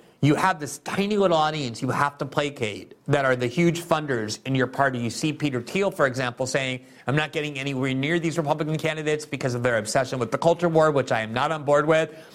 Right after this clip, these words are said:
And then you have other, you know, high-level Republican operatives who just want Trump and Trumpism and populism gone,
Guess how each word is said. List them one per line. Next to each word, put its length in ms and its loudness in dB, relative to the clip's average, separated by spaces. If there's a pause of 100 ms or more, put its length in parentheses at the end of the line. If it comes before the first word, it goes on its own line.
(140)
And 120 0
then 100 -2
you 120 0
have 140 2
other, 480 4 (260)
you 100 4
know, 140 2
high-level 500 0
Republican 640 -2
operatives 500 0
who 100 0
just 380 -2
want 420 2 (400)
Trump 340 -2
and 200 -8
Trumpism 520 0
and 120 -4
populism 720 0
gone, 640 0